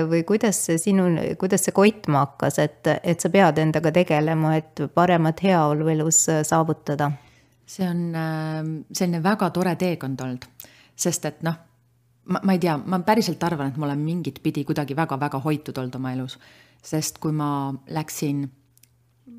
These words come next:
Speaker 2: viiendasse või kuuendasse klassi, siis ma avastasin, et meie kooli keemiaõpetaja oli, noh, kuidas ta siis kutsutakse, meediumiks või, või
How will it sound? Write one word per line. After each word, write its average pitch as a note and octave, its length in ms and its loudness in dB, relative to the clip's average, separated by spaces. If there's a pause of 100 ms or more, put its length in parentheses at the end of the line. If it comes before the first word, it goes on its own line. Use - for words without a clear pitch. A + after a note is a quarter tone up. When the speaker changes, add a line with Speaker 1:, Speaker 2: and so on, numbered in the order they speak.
(580)
Speaker 2:
viiendasse A#3 540 0
või D#3 120 0
kuuendasse D#3+ 440 0
klassi, C#3 340 -6 (580)
siis G3 360 2
ma F3 140 2
avastasin, D#3+ 440 -2
et C#3+ 100 -6
meie G3 200 0
kooli D#3+ 260 0
keemiaõpetaja E3 760 -2 (480)
oli, C#3+ 400 -4
noh, D#3+ 240 -8
kuidas E3+ 240 -8
ta - 80 -6
siis - 120 -10
kutsutakse, C#3 440 -8
meediumiks D3 640 -2
või, C#3+ 200 -6
või D3 180 -2